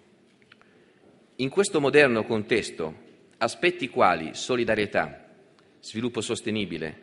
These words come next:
e pluralismo vengono spesso dimenticati e sovente è l'uomo della strada che rischia di pagare un prezzo molto alto.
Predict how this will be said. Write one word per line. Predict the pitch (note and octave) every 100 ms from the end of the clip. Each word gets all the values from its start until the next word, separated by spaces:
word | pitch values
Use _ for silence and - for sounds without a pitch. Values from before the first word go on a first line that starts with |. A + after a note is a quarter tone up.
| -
e | F#2+
pluralismo | A2 G2 F2 G2 G2 G#2 - - - _
vengono | - A#2 C#3 C#3
spesso | C3+ E3 C#3
dimenticati | A#2+ A2+ A2 A#2+ G#2+ E2+ - D#2 - - - - _ _
e | -
sovente | A2 C#3+ D#3+ E3+ C#3
è |
l'uomo | C#3 C3
della | A2 G#2
strada | G#2 A#2 A2 G#2 G#2
che | -
rischia | A2+ A#2+ - G#2
di | A#2
pagare | A#2 B2+ C3+
un | A2+ G2
prezzo | A2+ A#2 A#2+
molto | G2+ G2 G#2+
alto. | D#2 C#2 - D2+